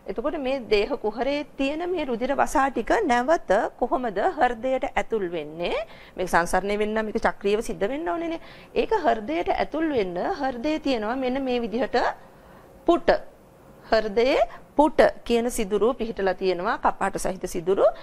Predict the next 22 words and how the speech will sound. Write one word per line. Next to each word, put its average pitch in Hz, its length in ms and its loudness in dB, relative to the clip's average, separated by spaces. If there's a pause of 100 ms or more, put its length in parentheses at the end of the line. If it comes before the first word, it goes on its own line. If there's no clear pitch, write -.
(160)
ඒ 277 140 2
පුට 240 280 -4
හරහා 220 520 -2
නැවත 214 300 -6
හෘදයට 180 640 -2 (460)
රුධිරය 185 360 2
ටික - 180 -6 (280)
ගමන් 180 300 0
කරනවා. 165 460 -2 (100)
ඊට 185 220 -6
පස්සේ - 260 -8
නැවත - 280 -8 (160)
හෘදයේ 180 420 -2
සිද්ධ 175 220 -6
වෙන 185 200 -2
සංකෝචන 185 600 0 (460)
නිසා 190 340 0 (240)
නැවත 185 300 -6 (340)
රුධිර, 185 260 -4
අ, 160 540 -4 (880)
තරලය 180 360 4
ඉස්සරහට 190 420 0